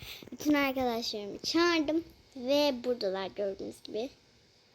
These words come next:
Ve arkadaşlar, başka bir arkadaşım falan var mı? Çünkü dünya herkes açsam mı acaba? Diğer sekmeye davet et. Rose var. Ada bir. Lile.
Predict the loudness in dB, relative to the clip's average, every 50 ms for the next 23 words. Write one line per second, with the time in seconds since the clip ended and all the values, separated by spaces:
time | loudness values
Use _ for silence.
0 | _ _ _ _ -20 -20 -20 -20 _ -20 -20 -20 -20 -18 -18 -20 -20 -20 -20 _
1 | -4 2 4 6 6 6 6 4 4 2 4 4 2 2 2 2 0 0 -2 -2
2 | 0 0 2 2 0 0 0 -2 -2 -2 -2 -2 -4 -8 -12 -12 -6 -2 0 0
3 | 0 0 0 0 0 4 4 6 6 4 4 4 2 2 4 4 2 2 0 -2
4 | -6 -14 -6 -4 -4 -4 -4 -2 0 2 4 4 4 4 6 6 6 6 6 4
5 | 2 2 2 0 0 -2 -4 0 4 6 8 8 6 6 2 0 -2 -2 -2 -2
6 | -2 -2 -2 -4 -4 -4 -4 -6 -8 -8 -10 -10 -8 -6 -6 -4 -4 -4 -4 -4
7 | -6 -6 -6 -8 -8 -6 -8 -6 -4 -2 0 0 0 -2 -2 _ -20 -20 -20 _
8 | _ _ -20 -20 -20 -20 _ _ 0 2 2 2 2 0 -4 -4 -4 -6 -8 -4
9 | 0 2 4 6 6 4 4 2 4 6 6 6 4 2 -6 -14 -18 -20 _ _
10 | _ _ _ _ _ _ _ _ _ _ _ _ _ _ -4 0 4 6 6 6
11 | 6 4 2 2 -2 -4